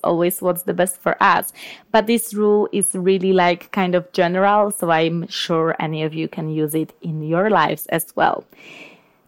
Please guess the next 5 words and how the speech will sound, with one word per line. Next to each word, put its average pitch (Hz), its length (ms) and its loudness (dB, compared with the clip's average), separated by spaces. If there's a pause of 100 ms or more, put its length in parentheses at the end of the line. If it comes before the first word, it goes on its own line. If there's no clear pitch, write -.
Don't 247 480 4
do 214 240 0
anything 175 580 0 (100)
against 160 500 -4
yourself. 160 680 0